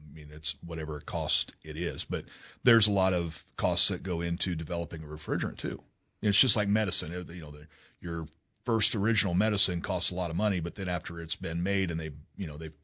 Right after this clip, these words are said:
recouped their expenses and you get the generic brands, then it's, it's much cheaper. So there's gonna be a lot of cost in that refrigerant to, to, um, you know, recoup that cost of manufacturing it and designing it, creating it. So,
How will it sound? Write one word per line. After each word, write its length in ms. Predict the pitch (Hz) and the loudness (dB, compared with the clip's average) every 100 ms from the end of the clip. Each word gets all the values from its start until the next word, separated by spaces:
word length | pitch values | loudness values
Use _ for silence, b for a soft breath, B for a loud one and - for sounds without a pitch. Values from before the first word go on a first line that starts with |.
| - | -14
recouped 360 | 85 - 113 | -4 -2 0
their 240 | 87 82 82 | 0 -2 -4
expenses 720 | - - 147 151 87 82 - B B B | -6 0 2 2 0 -2 -4 B B B
and 120 | - 87 | -2 0
you 60 | |
get 120 | 85 | 0
the 80 | 82 | -2
generic 420 | 78 85 147 131 | -2 4 4 4
brands, 280 | 80 82 85 | 2 -4 -4
then 100 | 82 | -6
it's, 160 | 76 - _ - | -8 -10 _ -14
it's 160 | 82 - - | -8 -8 -6
much 220 | - 78 | -6 -2
cheaper. 360 | - 117 - - _ b b | 2 2 2 -8 _ b b
So 240 | b - 101 | b 6 6
there's 180 | 110 113 | 6 4
gonna 120 | 160 | 4
be 80 | 131 | 4
a 60 | |
lot 180 | 98 95 | 4 2
of 60 | 85 | 0
cost 320 | 101 92 - | 0 -2 0
in 60 | 90 | -2
that 100 | 87 | -2
refrigerant 600 | 87 - 113 92 87 62 - | -4 0 0 0 -2 -4 -8
to, 440 | 101 87 80 80 - b b b _ _ - | -4 -2 -2 -6 -12 b b b _ _ 2
to, 320 | 110 92 85 | 6 6 4
um, 320 | 73 69 78 - | -2 -6 -10 -6
you 100 | 104 | -4
know, 80 | 82 | 0
recoup 340 | 104 110 110 | 0 2 -2
that 180 | - 85 | -2 -8
cost 440 | - 98 90 - 92 | -4 0 0 -2 -2
of 200 | 78 73 | -4 -4
manufacturing 760 | 80 78 - 87 82 - 80 | -4 -6 -6 -4 -2 -2 -4
it 160 | 78 76 | -6 -8
and 300 | 78 73 73 | -10 -8 -10
designing 540 | 73 76 73 78 85 80 | -8 -8 -6 -4 -2 -2
it, 180 | 85 | -4
creating 440 | - 76 73 80 85 | -8 -14 -8 -4 -2
it. 120 | 85 - b b b b b | -4 -8 b b b b b
So, 360 | - 78 73 | -6 -4 -4